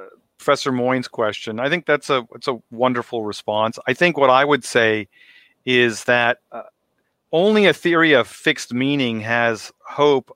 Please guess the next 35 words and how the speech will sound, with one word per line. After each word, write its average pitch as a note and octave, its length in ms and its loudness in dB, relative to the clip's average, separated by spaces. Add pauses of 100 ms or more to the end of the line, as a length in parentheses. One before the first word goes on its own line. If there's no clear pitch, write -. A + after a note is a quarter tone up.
of A2 220 -6
possibly A2 600 -2
corralling G#2 560 -6
the F#2 80 -14
presidency. G2 600 -12
That G2+ 180 -8
is G#2+ 120 -8
to G#2 120 -14
say, A2+ 380 0 (680)
uh, A2 280 4 (460)
uh, A2+ 120 -8 (100)
originalism, D#3 640 4
I C3 120 2
think, C#3 340 0 (960)
properly C#3+ 360 2
understood C3 460 0
as A#2+ 160 0
applied B2 300 0
to A#2 100 -4
our C#3+ 140 2
Constitution, A2 680 -8
contemplates A2+ 680 -6
that G#2 160 -14
the G2+ 80 -14
meaning A2 240 -8
of G2+ 80 -12
the G2+ 80 -14
Constitution G#2+ 560 -10
is F#2 100 -12
fixed - 380 -4
and A2+ 80 -6
that G2+ 100 -12
the - 80 -12
Constitution A#2+ 580 -4
itself C3+ 520 0